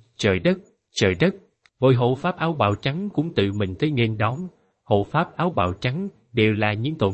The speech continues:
tại đỉnh cao cấp giới chủ được quy luật bản nguyên thừa nhận. Chỉ sau thần thôi, ta đã nhìn thấy rất rõ. Thanh niên tóc đen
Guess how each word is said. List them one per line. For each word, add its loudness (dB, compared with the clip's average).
tại -2
đỉnh -4
cao 0
cấp -4
giới 4
chủ -2
được 0
quy 4
luật -2
bản -4
nguyên 0
thừa -4
nhận. -4
Chỉ 2
sau 0
thần -6
thôi, -2
ta 0
đã 0
nhìn -2
thấy -2
rất -6
rõ. -2
Thanh 0
niên 0
tóc -4
đen 0